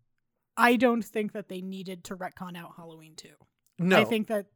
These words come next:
Speaker 1: retconning out the sequels made sense. Like,
Speaker 2: Yeah.
Speaker 1: getting rid of H two O and six and five
Speaker 2: And
Speaker 1: and
Speaker 2: Resurrection
Speaker 1: Resurrection.
Speaker 2: And, and th-, four,
Speaker 1: <clears throat>
Speaker 2: five.
Speaker 1: Yeah.
Speaker 2: Fine, whatever.
Speaker 1: Like,
Speaker 2: Like, we don't need,
Speaker 1: it all makes
Speaker 2: uh,
Speaker 1: sense.
Speaker 2: what's her name, the little girl.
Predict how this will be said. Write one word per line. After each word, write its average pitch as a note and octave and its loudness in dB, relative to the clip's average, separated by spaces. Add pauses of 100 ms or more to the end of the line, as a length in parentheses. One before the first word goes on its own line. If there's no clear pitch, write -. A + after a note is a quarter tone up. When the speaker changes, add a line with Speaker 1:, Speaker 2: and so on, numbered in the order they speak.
(160)
Speaker 1:
retconning A#3 0
out G#3+ -6
the F#3+ -10
sequels G3 -8
made F3+ -14
sense. - -18 (120)
Like, G#3 -8
Speaker 2:
Yeah. A#3+ 8
Speaker 1:
getting A3 -2
rid G#3+ -10
of G#3+ -14
H G#3+ -12
two G#3 -12
O F#3 -14
and F3+ -18
six - -12
and F#3 -12
five F#3 -8
Speaker 2:
And E3 2
Speaker 1:
and D3 -2
Speaker 2:
Resurrection C#3+ -4
Speaker 1:
Resurrection. F3+ -10 (120)
Speaker 2:
And, C3+ -8
and A2 -14 (520)
th-, B2 -12 (580)
four, - -2
Speaker 1:
<clears throat> - -14
Speaker 2:
five. B2 -2
Speaker 1:
Yeah. F3+ -8 (220)
Speaker 2:
Fine, B2+ 0
whatever. G#3 -2
Speaker 1:
Like, G3+ -10
Speaker 2:
Like, F#3+ 0
we F#3 0
don't G3+ -2
need, D#3+ -2
Speaker 1:
it - -2
all G#3+ 0
makes D#3+ 2
Speaker 2:
uh, - -2
Speaker 1:
sense. E3+ -12
Speaker 2:
what's D3 -4
her D3 -6
name, B2+ -10
the B2+ -14
little C3 -12
girl. A#2 -10